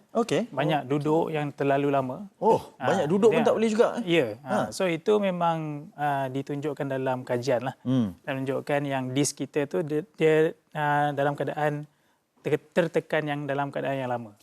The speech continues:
Speaker 1: Hmm.
Speaker 2: So, itu sebab kalau boleh,
Speaker 3: Hmm.
Speaker 2: memang kita jangan duduk terlalu lama.
Speaker 1: Mhm.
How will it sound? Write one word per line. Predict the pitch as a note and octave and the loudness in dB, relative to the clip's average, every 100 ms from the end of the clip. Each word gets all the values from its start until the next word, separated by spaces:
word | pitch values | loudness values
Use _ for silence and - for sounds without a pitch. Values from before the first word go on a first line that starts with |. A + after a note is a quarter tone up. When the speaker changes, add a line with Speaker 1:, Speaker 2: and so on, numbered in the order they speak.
| _ | _
Speaker 1:
Hmm. | B2+ C#3+ D3 C#3+ A#2+ G#2 | -4 0 2 2 2 2
Speaker 2:
So, | D3 | 2
itu | D3 E3 | 2 2
sebab | D#3 D3+ C3+ | 0 2 0
kalau | C#3 C3+ B2+ | 0 -2 0
boleh, | A#2+ C3 D#3+ - | 0 0 -2 -4
Speaker 3:
Hmm. | F3+ | -8
Speaker 2:
memang | B2+ C3+ C3 C3 | -4 -2 -2 -4
kita | B2+ C3 - D3 C#3 | -8 -10 -4 -2 0
jangan | B2 B2+ C3+ | 0 0 0
duduk | B2+ C3 D3 | 0 0 -2
terlalu | - C3+ C3 B2+ | -2 0 0 0
lama. | C3 D#3+ A#2+ A2+ | 0 -2 -4 -8
Speaker 1:
Mhm. | - A#2+ B2 | -2 2 4